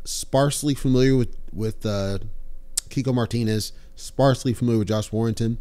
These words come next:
This is happening also in the U K, but it's tomorrow, so I cover here.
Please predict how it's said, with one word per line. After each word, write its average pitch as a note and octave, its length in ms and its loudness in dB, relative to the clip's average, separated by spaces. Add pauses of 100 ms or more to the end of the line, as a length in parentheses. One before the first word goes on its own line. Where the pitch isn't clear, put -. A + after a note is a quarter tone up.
(340)
This A#2+ 160 2
is A2+ 80 2
happening B2 300 4
also B2 240 2
in A2+ 60 0
the G2+ 80 0
U G2 80 -2
K, C#3+ 440 0 (540)
but A#2+ 180 0
it's G2+ 200 -8
tomorrow, G#2+ 420 -4
so G#2 100 -6
I F2 80 -4
cover G2 240 -2
here. A2 240 0